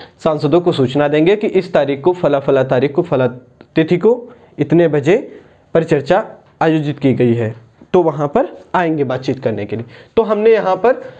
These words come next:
बैठकों के बारे में देखा, तो बैठकों में हमने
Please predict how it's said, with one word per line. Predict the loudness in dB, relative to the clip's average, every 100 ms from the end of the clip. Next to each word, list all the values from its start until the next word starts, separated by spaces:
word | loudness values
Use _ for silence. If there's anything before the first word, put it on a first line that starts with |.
| -4
बैठकों | -2 0 0 0
के | 2
बारे | 2 0 0
में | 0
देखा, | -2 -4 -10 -14 _ _
तो | -2
बैठकों | 2 0 0
में | 0
हमने | 2 2 0 -4